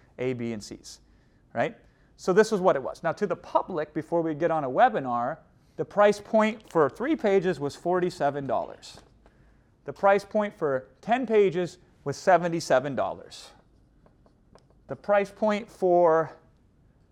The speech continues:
the Pro package was ninety-seven dollars. Which, you know,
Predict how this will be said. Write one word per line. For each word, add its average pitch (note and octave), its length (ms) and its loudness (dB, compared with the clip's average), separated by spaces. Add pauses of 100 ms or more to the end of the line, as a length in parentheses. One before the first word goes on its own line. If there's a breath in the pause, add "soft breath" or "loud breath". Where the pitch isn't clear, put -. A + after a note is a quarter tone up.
(540)
the D3+ 120 -6
Pro B3 260 6
package E3+ 640 4 (680)
was C#3 220 -8
ninety-seven F3 920 -2
dollars. G#2+ 640 0 (2500)
Which, E3+ 300 -6
you G3 60 -8
know, C3+ 200 -4